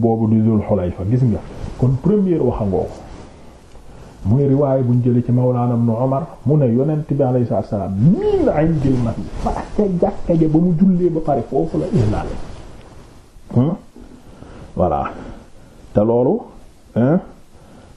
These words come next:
euh, ah, hadith bii nii hmm, ñoom euh, imaamu Muslim it daal dina koy solo mu jaar ci yoonu Muusaa ibn Uqba Saalim mu jaar ci Saalim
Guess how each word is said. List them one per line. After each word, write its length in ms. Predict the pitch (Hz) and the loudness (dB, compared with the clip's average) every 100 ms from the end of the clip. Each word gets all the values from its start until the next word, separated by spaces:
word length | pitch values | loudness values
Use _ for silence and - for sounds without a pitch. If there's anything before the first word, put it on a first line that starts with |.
| - | 0
euh, 260 | 220 117 104 120 | 2 2 0 -2
ah, 140 | 101 - | -2 -2
hadith 280 | 131 131 120 | -2 0 2
bii 220 | 110 120 | 2 2
nii 240 | 117 120 - - - - - - | 4 2 -2 -8 -20 -20 -14 0
hmm, 300 | 110 135 175 - - - - - 101 | 2 2 0 -6 -16 -20 -20 -4 2
ñoom 320 | 113 127 120 113 | 2 2 0 0
euh, 360 | 120 107 107 120 | 2 4 2 2
imaamu 360 | 127 123 123 | 2 2 2
Muslim 420 | 117 113 123 117 | 2 2 2 2
it 100 | 139 | 2
daal 200 | 123 120 113 | 2 2 2
dina 160 | 113 | 2
koy 180 | 120 117 | 2 0
solo 260 | - 110 113 | 0 0 2
mu 140 | 113 | 2
jaar 240 | 110 110 113 | 2 0 0
ci 100 | 117 | 2
yoonu 420 | 117 113 110 - - 127 | 2 2 0 -2 -4 0
Muusaa 320 | 110 117 120 | 2 2 2
ibn 160 | 107 110 | 2 2
Uqba 380 | 107 110 110 | 2 2 2
Saalim 380 | 107 113 117 139 - - - - - - - - - - - - - - | 0 0 2 2 -2 -12 -16 -14 -14 -14 -10 -10 -10 -12 -14 -14 -4 0
mu 140 | 135 120 | 2 2
jaar 180 | 117 110 | 2 0
ci 80 | 120 | -2
Saalim 360 | 117 98 - | 0 0 -2